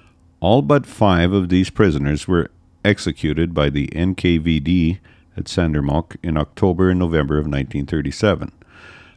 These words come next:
Among those killed were two hundred and eighty-nine members of the Ukrainian intelligentsia,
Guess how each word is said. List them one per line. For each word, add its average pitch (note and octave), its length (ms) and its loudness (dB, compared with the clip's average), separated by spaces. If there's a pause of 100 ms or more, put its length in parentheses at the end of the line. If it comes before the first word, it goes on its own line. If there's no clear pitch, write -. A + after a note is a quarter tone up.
Among G#2 500 2 (140)
those A2 300 2
killed F#2 420 0
were F#2+ 140 -2
two - 180 -2
hundred G2+ 260 4
and G2+ 160 2 (120)
eighty-nine A2 520 4
members E2 460 2
of E2+ 140 0
the E2+ 80 0
Ukrainian F#2 560 0
intelligentsia, F2 920 0